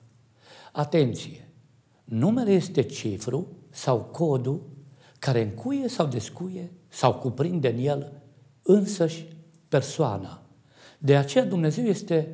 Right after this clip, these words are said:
întreg prezent în numele Său.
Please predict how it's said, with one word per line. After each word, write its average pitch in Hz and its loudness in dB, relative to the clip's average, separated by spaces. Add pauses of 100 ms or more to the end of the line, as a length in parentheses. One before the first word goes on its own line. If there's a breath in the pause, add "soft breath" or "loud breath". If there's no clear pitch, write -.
(280)
întreg 170 4 (480)
prezent 147 0 (280)
în 131 0
numele 131 0
Său. - -10